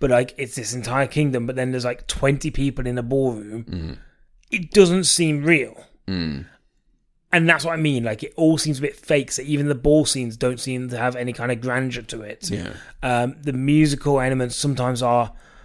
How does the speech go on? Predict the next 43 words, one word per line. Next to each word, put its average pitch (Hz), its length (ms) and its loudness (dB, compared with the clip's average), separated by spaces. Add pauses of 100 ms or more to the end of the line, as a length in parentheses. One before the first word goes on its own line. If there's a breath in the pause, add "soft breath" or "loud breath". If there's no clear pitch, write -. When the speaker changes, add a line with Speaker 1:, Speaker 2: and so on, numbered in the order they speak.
(360 soft breath)
Speaker 1:
just 135 300 2
kind 123 180 2
of 127 220 -2
shoehorned 123 680 0
in 123 280 -2
elements 123 380 -2
to - 100 -4
get 123 220 -6
this 120 280 -2
one 120 220 -2
song 127 320 0
in 107 180 -6
there. 104 240 -10 (140)
Speaker 2:
Mm. 90 380 0 (120)
Speaker 1:
Um, 120 480 2 (1120)
and 185 200 2
yeah, 160 160 6 (260)
the, 185 200 8
the 170 160 0
one 214 360 8
positive - 960 0 (960)
this - 300 0
film 113 360 -4
has, 104 500 -14 (680 soft breath)
like, 135 160 -2
the 139 60 0
one 147 220 4
thing, 135 200 2
and 131 120 0
the 139 60 -2
reason 160 220 4
why 151 120 8
this 131 200 0
isn't 127 260 -6
lower 120 300 0
on 110 60 -8
my 113 200 -6
list 113 300 -8
of - 60 -18
films 110 260 -8
for 113 60 -12
this 110 180 -12
year, 104 220 -10